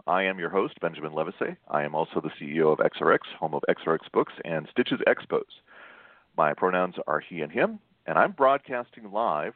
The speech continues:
from my home in Harrisburg, South Dakota. If you are tuning in for the first time, Fiber Hooligan is a podcast dedicated to bringing you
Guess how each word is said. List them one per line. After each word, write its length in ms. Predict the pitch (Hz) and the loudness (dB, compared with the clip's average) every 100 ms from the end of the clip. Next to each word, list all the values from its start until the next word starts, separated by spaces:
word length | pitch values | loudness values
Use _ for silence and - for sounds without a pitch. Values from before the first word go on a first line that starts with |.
| - | -12
from 120 | 71 | -6
my 160 | 71 | -6
home 320 | 73 82 85 87 | -6 -8 -8 -8
in 100 | 69 | -12
Harrisburg, 560 | - 92 107 - 101 - | -2 0 0 0 -2 4
South 180 | 92 - | 2 2
Dakota. 360 | - - - - _ _ _ _ _ _ _ _ _ - | -2 -6 -6 -10 _ _ _ _ _ _ _ _ _ -6
If 120 | 185 | -2
you 120 | 220 | 2
are 120 | 135 - - | 2 0 -10
tuning 220 | 196 156 | -12 -8
in 140 | 185 156 | -10 -8
for 100 | - | -10
the 80 | - | -6
first 240 | 185 208 | -6 -6
time, 220 | - 82 - _ _ _ | -6 -6 -8 _ _ _
Fiber 340 | 120 147 92 80 | 2 4 0 -6
Hooligan 360 | - 165 87 90 - | -10 -12 -10 -12 -14
is 80 | 87 | -16
a 160 | - - | -16 -14
podcast 680 | - 95 95 - 80 82 - _ | -4 -4 -4 -8 -10 -10 -12 _
dedicated 540 | 90 101 - 82 92 98 | 0 0 -2 -12 -12 -16
to 60 | |
bringing 280 | - 85 80 | -12 -12 -12
you 200 | 78 80 | -14 -14